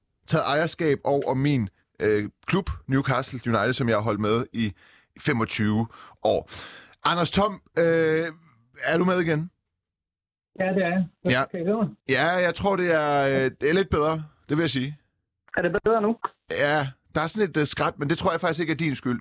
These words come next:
Speaker 1: Det er fint. Synes
Speaker 2: Okay.
Speaker 1: du, synes, synes du, jeg skal blive ved med at, at, at holde med Newcastle?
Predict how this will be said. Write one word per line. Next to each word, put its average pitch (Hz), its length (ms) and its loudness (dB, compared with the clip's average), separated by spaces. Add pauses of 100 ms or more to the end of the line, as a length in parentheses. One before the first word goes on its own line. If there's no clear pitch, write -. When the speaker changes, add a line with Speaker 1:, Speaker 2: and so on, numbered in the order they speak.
Speaker 1:
Det 180 80 4
er 202 40 -2
fint. 208 340 0 (420)
Synes 208 280 0
Speaker 2:
Okay. 175 180 4
Speaker 1:
du, 147 40 -6
synes, 180 240 0
synes 196 300 0
du, 117 260 0
jeg 143 160 0
skal 156 140 -6
blive 131 160 0
ved 139 100 4
med 123 180 0 (220)
at, 107 140 2 (200)
at, 95 320 2 (200)
at 104 60 0
holde 107 160 0
med 107 100 0
Newcastle? 95 480 -4